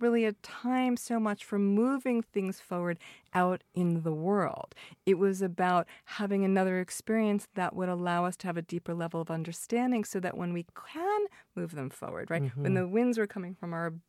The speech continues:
Speaker 1: back, that we had that to shoot forward with.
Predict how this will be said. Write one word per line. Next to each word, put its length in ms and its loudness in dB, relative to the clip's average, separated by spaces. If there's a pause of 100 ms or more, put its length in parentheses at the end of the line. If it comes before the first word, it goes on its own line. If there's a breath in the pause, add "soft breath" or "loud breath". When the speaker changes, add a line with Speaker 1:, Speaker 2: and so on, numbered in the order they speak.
Speaker 1:
back, 500 2 (240 loud breath)
that 180 0
we 140 -2
had 640 -2
that 240 -4
to 160 -10
shoot 420 -8
forward 380 -8
with. 140 -2